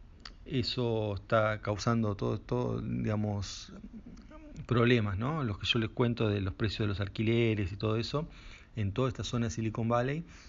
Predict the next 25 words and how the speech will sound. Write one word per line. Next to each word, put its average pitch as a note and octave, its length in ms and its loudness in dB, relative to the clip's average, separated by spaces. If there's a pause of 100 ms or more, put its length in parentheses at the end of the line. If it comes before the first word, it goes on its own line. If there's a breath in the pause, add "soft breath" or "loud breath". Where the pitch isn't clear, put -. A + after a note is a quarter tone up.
(200 loud breath)
eh, G#2 220 0
bueno, G#2 260 0
si G2+ 140 -6
encima G#2+ 420 0
viene, A2+ 220 2 (120)
viene A2+ 220 0
la A2 80 0
gente G#2+ 420 -2 (420 loud breath)
a G2+ 240 2
hacer A2 260 -4
que B2+ 100 -2
aumenten A#2 340 2
los G#2+ 80 0
precios A2+ 500 -2
y, A#2+ 260 0 (300 loud breath)
em, G2+ 1000 -2 (120)
y B2 140 2
además A#2 320 2
no B2+ 120 0
consumen, B2 640 -2 (360)
contribuyen A#2+ 560 -2
para G#2 160 -2
la G2+ 80 -4
economía A2 400 -2
local, E3+ 420 -2